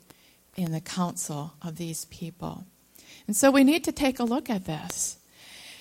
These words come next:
He goes on to say that the one who is godly delights in the law of the Lord, and on his law he meditates day and night. It means that we think about God.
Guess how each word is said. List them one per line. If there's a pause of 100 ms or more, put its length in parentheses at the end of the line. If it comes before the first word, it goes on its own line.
(120)
He
goes
on
to
say
that
the
one
who
is
godly
delights
in
the
law
of
the
Lord,
and
on
his
law
he
meditates
day
and
night. (920)
It
means
that
we
think
about
God.